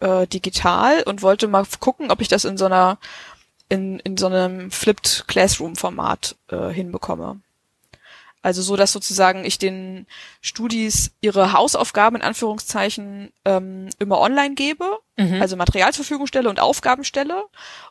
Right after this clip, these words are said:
Speaker 1: und dass wir dann in den Präsenzveranstaltungen gucken, dass wir, was sie daraus gemacht haben, alles wieder zusammentragen
Speaker 2: Ja.
Speaker 1: und so ein bisschen einfangen und sortieren und, äh,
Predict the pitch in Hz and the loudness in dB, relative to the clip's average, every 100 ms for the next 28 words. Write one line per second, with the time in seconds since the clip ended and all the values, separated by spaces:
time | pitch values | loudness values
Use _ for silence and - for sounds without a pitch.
0 | - 214 208 220 202 208 202 214 202 277 | -10 -6 -4 0 0 -2 -4 0 0 0
1 | 262 - 226 208 208 214 208 208 - 240 | -2 -2 -2 -2 -2 -4 -10 -10 -8 -6
2 | 220 196 - 196 190 190 - _ - - | -4 -4 0 4 6 6 2 _ -6 -2
3 | 202 180 196 - 196 262 - 208 220 - | 2 4 2 2 0 2 4 4 4 2
4 | 196 - 190 - 180 180 190 - 156 165 | 0 0 -2 -2 -2 -2 -2 2 2 2
5 | 139 190 185 180 175 185 - 165 170 175 | 0 -2 -4 2 2 2 0 -2 -4 -4
6 | 175 170 196 170 156 160 - 165 170 - | -2 -2 0 -2 -2 -8 -8 -8 -8 -8
7 | - 180 156 151 156 | -8 -6 -4 -4 -8